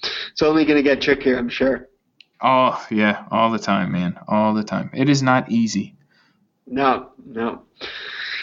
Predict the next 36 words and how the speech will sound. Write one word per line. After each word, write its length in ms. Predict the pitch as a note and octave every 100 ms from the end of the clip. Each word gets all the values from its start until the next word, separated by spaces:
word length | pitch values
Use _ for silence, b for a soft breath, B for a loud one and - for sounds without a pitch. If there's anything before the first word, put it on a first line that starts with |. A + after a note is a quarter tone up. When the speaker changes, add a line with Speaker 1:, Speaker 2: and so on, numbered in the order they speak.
| -
Speaker 1:
Anyways, 300 | D#3+ E3 C#3+
Chris, 180 | D#3+ D3
this 180 | E3 -
was 140 | F3+
fun. 300 | - E3+ C3
Uh, 280 | B2+ B2+ B2+
we 100 | C3
should 160 | B2+ B2+
do 140 | C#3+
this 240 | C#3+ C3+ C#3
more 160 | C3
often, 420 | C3 B2+ - C3+
and, 340 | B2+ A#2+ A#2+ B2
you 60 |
know, 80 | B2+
it's 140 | A2+ -
fun 240 | C3 C3
talking 320 | B2+ A#2+ B2
about 180 | A#2+ A#2+
our 140 | A#2
businesses. 720 | A#2+ A#2+ A#2 B2 - B2 A#2+ A#2
And 140 | A#2
I, 260 | A2+ A#2 G#2
you 80 | C#3+
know, 80 | B2+
I 120 | B2+
urge, 500 | C3+ D3+ C#3+ - -
I 80 | C#3
urge 240 | D#3 F3+ F3+
people 240 | F3 E3+
listening 520 | C#3 C#3 - C#3 C3
to 100 | B2
Content 440 | - A#2 B2+ B2+ A#2+
Pros 380 | A2 A#2 A#2 -
to, 100 | A#2+
you 220 | A#2+